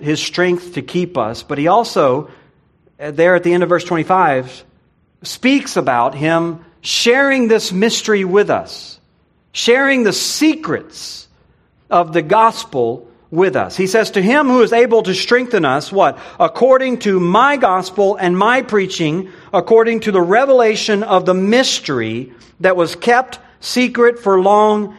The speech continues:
ages." Paul speaking here about his gospel, not saying it's something that originated with him. It wasn't the result of his cleverness. It wasn't the wor-, result of his own imagination. But this is the gospel, he means,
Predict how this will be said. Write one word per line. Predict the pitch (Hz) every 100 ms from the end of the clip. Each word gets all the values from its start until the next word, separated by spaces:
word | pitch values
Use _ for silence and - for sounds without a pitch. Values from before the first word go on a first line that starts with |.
| - -
ages." | 202 196 123 90 95 - _ _ _ _ _ _
Paul | 214 226
speaking | 233 240 240
here | 208 226
about | 208 196
his | 156 233 190
gospel, | 180 220 214 214 202
not | 220 233
saying | 233 220
it's | 202 -
something | 220 220 214 190
that | 190
originated | 175 170 262 226 240 208 185
with | 160 156
him. | 156 156 214 - -
It | 190
wasn't | 190 233 240 233
the |
result | 190 180 214 226 220
of | 165
his | 160 -
cleverness. | - 240 247 254 247 233
It | 180
wasn't | 214 208 214
the |
wor-, | 190 202 196
result | 165 220 220
of | 226
his | 170
own | 190 185
imagination. | 180 185 165 175 214 - 240 233 - -
But | 196 185
this | 202 269 247
is | 214
the | 202
gospel, | 190 220 240 - 214
he | 185
means, | 196 196 202 196